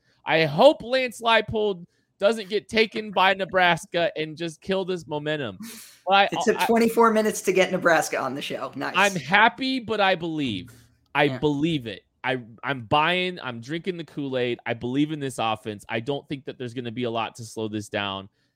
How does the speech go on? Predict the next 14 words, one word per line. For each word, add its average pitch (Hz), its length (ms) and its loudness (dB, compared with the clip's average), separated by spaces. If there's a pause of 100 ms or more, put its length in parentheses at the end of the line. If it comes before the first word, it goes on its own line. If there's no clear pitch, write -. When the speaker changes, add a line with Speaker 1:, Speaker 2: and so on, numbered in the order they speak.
(140)
Speaker 1:
Knock 123 340 0
on 107 240 -8
wood. 85 260 -12 (480)
With, 113 260 0
there's 110 220 -4
one, 110 280 -8
you 139 100 -8
know, 107 100 -6
there's 104 200 -6
one 113 200 -8
thing 107 160 -10
that 98 140 -14
really 92 240 -8
can't. - 240 -20